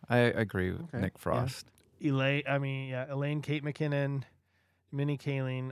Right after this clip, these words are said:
Speaker 3: or Anna Faris. I think Anna Faris might.
Speaker 1: Yeah.
Speaker 2: Yeah, Anna Fa-, Anna Faris.
Speaker 3: And then last, Kramer. I'm a little at a disadvantage 'cause I don't know Jay Baruchel,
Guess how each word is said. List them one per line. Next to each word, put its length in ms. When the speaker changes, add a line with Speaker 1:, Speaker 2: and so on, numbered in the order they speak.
Speaker 3:
or 840
Anna 180
Faris. 520
I 1500
think 160
Anna 220
Faris 440
might. 220
Speaker 1:
Yeah. 300
Speaker 2:
Yeah, 280
Anna 220
Fa-, 180
Anna 120
Faris. 440
Speaker 3:
And 100
then 180
last, 340
Kramer. 500
I'm 200
a 60
little 300
at 100
a 40
disadvantage 520
'cause 100
I 60
don't 140
know 140
Jay 240
Baruchel, 840